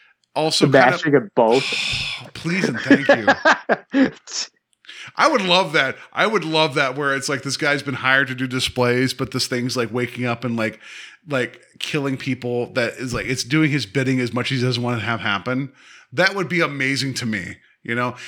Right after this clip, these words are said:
Speaker 1: And as long as we still have Jefferson Starship doing the soundtrack,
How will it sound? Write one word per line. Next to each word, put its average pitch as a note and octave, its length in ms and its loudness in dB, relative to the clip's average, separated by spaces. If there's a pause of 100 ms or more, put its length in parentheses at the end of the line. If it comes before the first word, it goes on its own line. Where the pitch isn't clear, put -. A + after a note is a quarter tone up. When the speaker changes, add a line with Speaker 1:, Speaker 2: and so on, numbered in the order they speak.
(120)
Speaker 1:
And D#3 100 0
as D#3+ 120 4
long A#3 200 2
as G3 80 0
we G3+ 80 2
still G3+ 180 2
have D3+ 140 2
Jefferson D3+ 300 0
Starship C3 520 0 (340)
doing C#3 200 0
the A#2+ 60 -2
soundtrack, B2+ 560 0